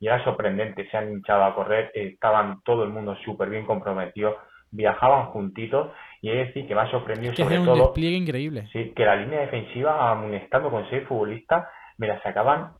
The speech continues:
Speaker 1: a veinte, treinta metros del área. Digo, en cualquier tipo de marca de ruptura que, que lea,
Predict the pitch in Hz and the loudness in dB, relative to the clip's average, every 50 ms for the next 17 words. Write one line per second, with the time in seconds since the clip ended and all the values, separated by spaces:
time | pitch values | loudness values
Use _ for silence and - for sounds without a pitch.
0 | _ - 107 101 98 92 101 113 139 - - 143 117 - - 120 127 127 113 101 | _ 0 2 2 2 2 0 -2 -4 -6 -4 -4 -4 -4 -4 -6 -4 -4 -2 -2
1 | 104 120 - - 151 131 104 90 98 123 143 - 139 - - - - - - _ | -2 -2 -4 -4 -4 -4 -2 -2 0 0 0 -2 -4 -8 -12 -20 -20 -20 -20 _
2 | - 101 101 98 98 95 92 92 92 92 98 101 - - 107 101 95 95 98 95 | -12 -8 -4 0 2 2 4 4 4 2 2 0 -2 -4 -6 -8 -4 -2 0 0
3 | 92 92 - - 110 113 120 123 - - 139 131 139 135 131 127 131 131 127 123 | 0 0 -4 -4 -2 0 0 0 -2 -4 -4 0 2 2 2 2 2 0 -2 -2
4 | 123 131 123 120 123 113 - - - 104 101 101 98 98 98 95 - 104 101 98 | 0 0 0 0 0 -2 -6 -6 -6 -2 0 2 2 2 2 0 -2 -2 0 0
5 | 101 98 90 - - - 110 104 101 104 104 113 117 113 110 110 113 110 107 107 | 0 -2 -4 -6 -8 -6 -4 -2 0 0 2 4 4 6 6 6 6 6 4 4
6 | 104 - | 2 0